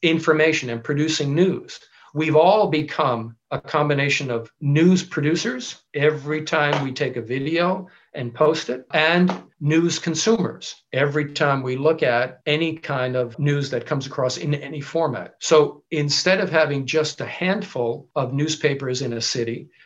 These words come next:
you've now got thousands of outlets in any city. And if you talk about the country or the globe, you're talking about billions of news producers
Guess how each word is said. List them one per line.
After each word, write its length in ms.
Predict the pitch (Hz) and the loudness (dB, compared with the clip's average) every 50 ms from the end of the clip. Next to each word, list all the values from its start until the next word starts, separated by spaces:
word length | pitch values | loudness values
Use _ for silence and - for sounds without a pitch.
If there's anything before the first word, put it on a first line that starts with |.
| _ | _
you've 300 | - 147 147 147 143 127 | -4 0 0 0 2 0
now 260 | 143 139 143 143 151 147 | 0 2 2 2 2 2
got 420 | 135 143 135 131 131 131 131 - _ _ _ _ - | 2 0 0 0 0 -2 -4 -12 _ _ _ _ -20
thousands 720 | - - - - 151 180 214 220 190 151 139 127 123 113 | -20 -10 -6 -4 -2 0 2 2 2 0 0 -2 -4 -4
of 120 | 117 107 117 | -6 -4 -4
outlets 520 | 113 117 117 - 120 110 - - - - - - | -4 -4 -4 -6 -8 -10 -10 -12 -14 -14 -8 -4
in 120 | 143 143 | -2 0
any 180 | 135 131 123 120 | 0 0 -2 -4
city. 360 | 120 - - 127 117 117 120 | -4 -4 -4 -4 -4 -4 -4
And 100 | 120 123 | -4 -6
if 100 | 117 - | -6 -6
you 100 | 139 135 | -6 -6
talk 320 | 131 - 160 180 196 185 - | -4 0 0 0 0 0 -2
about 480 | 147 131 131 127 123 - - - _ _ _ _ - | -2 0 2 2 0 0 -4 -12 _ _ _ _ -14
the 240 | 139 120 131 127 117 | -8 -2 -2 -2 -2
country 600 | 117 - - 131 131 - 190 - - 143 135 123 | -2 0 0 2 2 2 0 0 -2 -2 0 0
or 140 | 120 117 117 | 0 0 -2
the 160 | 117 107 131 | -4 -4 0
globe, 440 | 139 170 190 180 139 123 120 120 - - _ _ - | 2 4 4 4 2 0 -4 -6 -10 -16 _ _ -6
you're 220 | 151 143 139 151 | -6 -2 2 2
talking 260 | 147 143 147 143 139 | 0 2 0 -2 -4
about 380 | 131 127 127 127 127 123 123 117 | -4 0 0 0 0 0 -2 0
billions 460 | 117 156 175 190 190 180 156 143 - | 2 4 6 6 6 6 4 2 -2
of 120 | 143 123 123 | -6 -4 -4
news 340 | 135 139 143 151 165 147 | -2 -2 -2 -2 -2 -4
producers 760 | - - - 131 117 123 127 127 - 139 135 139 139 - - | -4 -6 -6 -6 -4 -4 -4 -4 -6 -8 -8 -8 -10 -12 -14